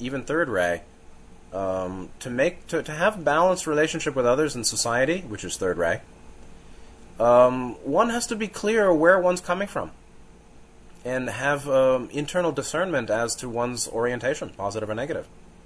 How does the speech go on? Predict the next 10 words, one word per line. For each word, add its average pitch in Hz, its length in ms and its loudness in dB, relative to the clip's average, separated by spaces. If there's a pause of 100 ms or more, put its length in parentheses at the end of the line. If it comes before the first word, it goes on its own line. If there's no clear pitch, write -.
(160)
And 117 220 -2
then 123 120 0
the 120 60 -4
ways 160 320 2
of 180 100 -6
living 185 260 0
that. 90 240 -4 (640)
If 151 160 -2
I'm 202 200 4
positive, 135 600 4